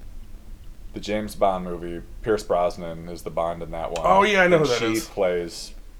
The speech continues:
Speaker 1: essentially, she works with him throughout basically all the movie, and she kicks serious ass.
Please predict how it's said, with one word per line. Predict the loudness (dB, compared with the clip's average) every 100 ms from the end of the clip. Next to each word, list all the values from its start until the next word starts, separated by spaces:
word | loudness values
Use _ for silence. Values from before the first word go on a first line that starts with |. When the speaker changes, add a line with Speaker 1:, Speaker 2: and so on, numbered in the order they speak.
| -2
Speaker 1:
essentially, | 0 0 0 -2
she | 0
works | 4 4 4
with | -2 -4
him | -6
throughout | -6 -4 -2 -2 -4 -12 -20 -12 -4
basically | -4 -4 -2
all | 0 0
the | -4
movie, | -8 -8
and | -10
she | -10 -8 -8 -10 -18 -20 -20 -20 -20 -20 -20 -20 -10
kicks | 0 0 0 -12 -14
serious | -16 -8 0 0 0 0
ass. | -2 -2 -12